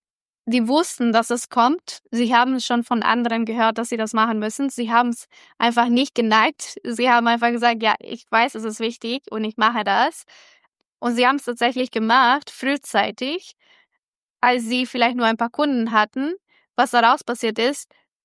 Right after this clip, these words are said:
äh, wenn ihre Nachfrage noch gewachsen ist, waren sie eigentlich schon bereit,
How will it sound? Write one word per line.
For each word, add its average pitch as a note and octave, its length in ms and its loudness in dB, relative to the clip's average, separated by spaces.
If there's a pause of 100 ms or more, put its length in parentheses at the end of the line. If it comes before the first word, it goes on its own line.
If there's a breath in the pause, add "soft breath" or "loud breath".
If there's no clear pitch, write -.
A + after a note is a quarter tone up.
(260)
äh, A#3 160 0
wenn B3+ 340 0
ihre C4 240 -2
Nachfrage A#3 560 0
noch A3 260 0 (200)
gewachsen A3+ 600 -2
ist, C4 360 -2
waren B3 320 2
sie - 160 -2
eigentlich A#3+ 320 0
schon A#3 180 0
bereit, A3+ 560 0